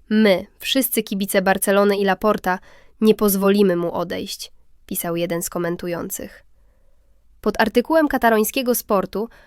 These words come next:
pojawiło się blisko dziewięćdziesiąt komentarzy i zdecydowana większość z nich wyśmiewała tezę postawioną przez Jana Tomaszewskiego. Najczęściej lajkowany wpis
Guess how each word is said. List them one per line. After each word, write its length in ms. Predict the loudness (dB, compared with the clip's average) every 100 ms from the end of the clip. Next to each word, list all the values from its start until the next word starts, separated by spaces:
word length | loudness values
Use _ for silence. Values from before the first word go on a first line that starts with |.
| _ -2
pojawiło 460 | 4 4 6 4
się 220 | 4 0
blisko 360 | 0 -2 -2 0
dziewięćdziesiąt 640 | 2 4 4 2 -2 -4 -2
komentarzy 720 | -2 -2 -2 -2 -4 -6 -10 _ _ _ _
i 120 | -8 -2
zdecydowana 680 | 0 -2 0 2 4 4
większość 460 | 4 2 2 -4 -6
z 140 | -4
nich 320 | -2 -2 -4 -14 _ _ _
wyśmiewała 600 | -4 -2 2 4 6 4
tezę 480 | 2 0 0 -2 -6 -8
postawioną 540 | -8 -6 0 0 0
przez 240 | -2 -4
Jana 260 | 0 0 -2
Tomaszewskiego. 880 | -4 -6 -8 -8 -8 -8 -8 -10 -12 _ _ _ _ _ _ _ _
Najczęściej 540 | -4 0 -2 0 0
lajkowany 540 | 2 2 2 0 2 0
wpis 420 | -4 -6 -6 -8